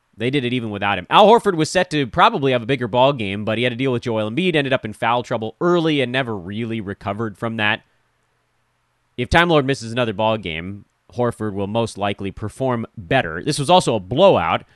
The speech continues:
so you probably would have seen Big Al for the last five, six minutes of the game,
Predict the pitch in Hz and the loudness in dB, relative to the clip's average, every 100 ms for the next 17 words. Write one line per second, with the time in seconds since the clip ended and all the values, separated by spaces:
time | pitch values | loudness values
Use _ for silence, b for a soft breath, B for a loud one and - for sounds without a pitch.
0 | _ _ _ - 131 123 - 151 190 202 | _ _ _ -8 -4 -4 0 6 6 6
1 | 147 117 117 - 110 107 107 104 98 - | 2 0 -2 -4 -6 -4 -2 0 -2 -4
2 | 95 104 101 - 98 92 104 - 107 98 | -6 -4 -4 -2 -4 -4 -8 -6 -6 -6
3 | 90 87 101 95 92 | -8 -6 -4 -4 -8